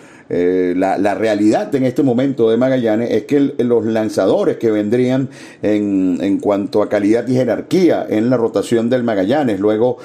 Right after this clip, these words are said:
de Eric Leal, estaríamos hablando de los juveniles, Wickelman Ramírez y de Luis Ojeda, y tenemos que estar claros que tanto...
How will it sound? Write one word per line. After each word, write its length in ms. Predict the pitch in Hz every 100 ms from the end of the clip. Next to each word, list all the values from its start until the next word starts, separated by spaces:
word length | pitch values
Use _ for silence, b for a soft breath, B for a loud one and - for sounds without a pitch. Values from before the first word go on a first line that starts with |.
| B B
de 340 | - 104 107 -
Eric 280 | 113 143 131
Leal, 440 | 156 143 120 151
estaríamos 540 | 131 117 113 107 127 123
hablando 340 | 104 104 120
de 80 | 123
los 100 | 117
juveniles, 600 | 107 98 107 185 147 92
Wickelman 540 | 95 110 127 123 123
Ramírez 520 | 120 147 143 127 131 -
y 120 | 135
de 120 | 143
Luis 220 | 113 120
Ojeda, 460 | 127 127 131 110 127 B B -
y 220 | 165 220
tenemos 480 | - 117 104 139 -
que 320 | 127 156 -
estar 380 | 101 - 101 104
claros 400 | 156 110 131 -
que 220 | 123 160
tanto... 640 | - 117 107 - 107 101